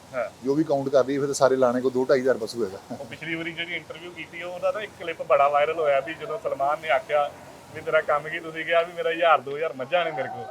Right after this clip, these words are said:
Speaker 2: ਹਾਂ।
Speaker 1: ਉਹ ਕਹਿੰਦਾ ਵੀ ਤੈਨੂੰ ਕੀ ਇੱਥੇ ਆਉਣ ਦੀ ਲੋੜ ਆ, ਤਾਂ ਹੀ ਮੈਂ ਸੋਚਿਆ ਵੀ ਇਹ ਦਿਖਾਇਆ ਜਾਵੇ ਘੁੰਮਣ ਸਾਹਿਬ ਦਾ, ਵੀ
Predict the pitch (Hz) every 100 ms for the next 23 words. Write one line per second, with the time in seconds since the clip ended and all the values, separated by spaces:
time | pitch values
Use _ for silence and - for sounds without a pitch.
0 | - - 98 - 170 190 208 208 190 190
1 | 190 190 196 202 175 175 175 185 208 185
2 | 214 220 190 - - 220 214 - 143 147
3 | 165 156 165 175 151 139 151 165 - _
4 | - 123 -